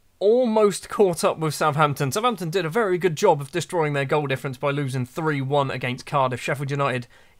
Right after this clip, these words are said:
if, if that was, like, say, four one and Sheffield United won about three or four nil, that probably could have been overturned. Unfortunately for Sheffield United, it hasn't.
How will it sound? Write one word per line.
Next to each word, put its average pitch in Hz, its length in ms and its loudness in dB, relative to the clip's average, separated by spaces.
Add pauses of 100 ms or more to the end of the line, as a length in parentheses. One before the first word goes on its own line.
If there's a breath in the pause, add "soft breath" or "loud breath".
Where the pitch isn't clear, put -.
(100)
if, 196 260 -4 (320)
if 214 200 -2
that 262 280 -2
was, 262 140 -6
like, 233 200 -4
say, 226 220 -2
four 220 400 4
one 214 220 2
and 185 200 -2
Sheffield 185 320 -2
United 175 300 0
won 175 160 -2
about 165 260 -2
three 170 280 -6
or 160 60 0
four 160 260 -2
nil, 151 400 -2 (260 soft breath)
that 202 240 -2 (300)
probably 160 680 -2
could 180 220 -4
have 165 100 -4
been 175 140 0
overturned. 151 680 -2 (400 soft breath)
Unfortunately 165 680 0
for 147 420 2
Sheffield 147 340 -2
United, 151 280 0
it - 40 -8
hasn't. 165 500 -2